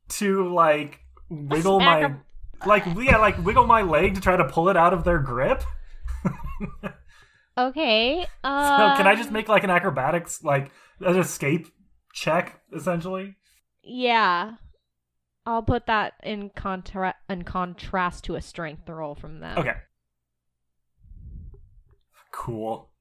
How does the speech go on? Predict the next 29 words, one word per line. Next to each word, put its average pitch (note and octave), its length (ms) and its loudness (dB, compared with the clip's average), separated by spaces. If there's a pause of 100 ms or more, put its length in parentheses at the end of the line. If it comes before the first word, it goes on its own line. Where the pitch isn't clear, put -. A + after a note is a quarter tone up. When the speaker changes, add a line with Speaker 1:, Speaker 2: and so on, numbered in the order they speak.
Speaker 1:
That's C#3+ 180 -4
a B2+ 180 0
twelve A#2+ 840 2
for C3+ 160 -8
acrobatics. C3+ 680 -6
Speaker 2:
Sixteen. - 1300 -8 (340)
You C4+ 240 0
feel D4+ 720 4
the, C4 540 0 (300)
uh, A#3 360 4 (120)
as A#3+ 200 2
you D#4 100 2
try E4 200 2
to C#4 100 0
wriggle B3+ 420 2
away, G#3 460 2
this G#3 280 -4
almost, A3+ 440 -4
this, - 300 -6 (320)
uh, A3 340 2
unnaturally A#3 840 0
strong G#3+ 500 -4
grip G3 260 -2 (100)
tightens, F#3 760 -2 (440)
like, F3+ 160 -10
closing G#3+ 640 0
in F3+ 140 -2
on E3 220 -8
your D#3+ 300 -10